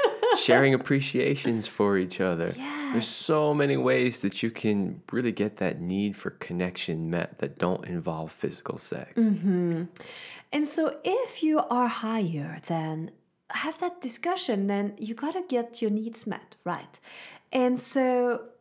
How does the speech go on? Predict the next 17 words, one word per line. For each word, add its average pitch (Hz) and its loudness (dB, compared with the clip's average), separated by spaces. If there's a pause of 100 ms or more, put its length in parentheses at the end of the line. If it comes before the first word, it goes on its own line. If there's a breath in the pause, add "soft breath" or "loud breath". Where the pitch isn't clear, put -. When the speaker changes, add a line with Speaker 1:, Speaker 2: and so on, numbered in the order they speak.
(460)
Speaker 1:
one 302 0
thing 381 -2
that's 285 0
really, 254 0
really 233 -2
important, 214 -2
if, 269 -2
by 277 2
the 262 -4
way, 240 0
you're 220 -2
the 208 -2
one 196 -4
that's - -8
lower 202 -4
here, - -8 (400 loud breath)
you, 233 -6